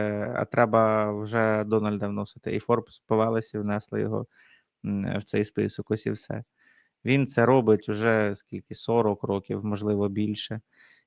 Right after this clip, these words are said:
І в нього це, на жаль, виходить блискуче. Тому, ну, це буде проблемою для республіканців на виборах двадцять шостому році, тому що Трамп не,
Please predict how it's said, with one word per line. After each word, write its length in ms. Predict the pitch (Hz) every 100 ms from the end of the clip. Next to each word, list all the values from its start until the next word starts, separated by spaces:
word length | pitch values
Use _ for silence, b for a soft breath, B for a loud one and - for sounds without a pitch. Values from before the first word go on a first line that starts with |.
| _
І 180 | 98 98
в 40 |
нього 280 | 110 120 110
це, 520 | - 117 113 107 107 -
на 260 | 135 135
жаль, 460 | 113 135 135 127 117 - -
виходить 580 | 110 113 120 117 110 104
блискуче. 680 | 104 107 - - 92 -
Тому, 380 | 101 - 151 220
ну, 460 | 220 254 214 123 104 _ _ _ _ _ _ B B B B B
це 280 | - 196 202
буде 320 | 160 196 160
проблемою 800 | - 143 127 165 196 151 127 120
для 360 | 113 135 151
республіканців 1160 | 131 131 - 131 135 135 151 131 107 - - _ _ _
на 140 | 117 117
виборах 400 | 131 123 120 113
двадцять 260 | 117 120
шостому 420 | - 117 - 120 120
році, 400 | 113 104 - - b b b b
тому 200 | - 117
що 180 | 120 -
Трамп 380 | - 123 123 113
не, 180 | 123 123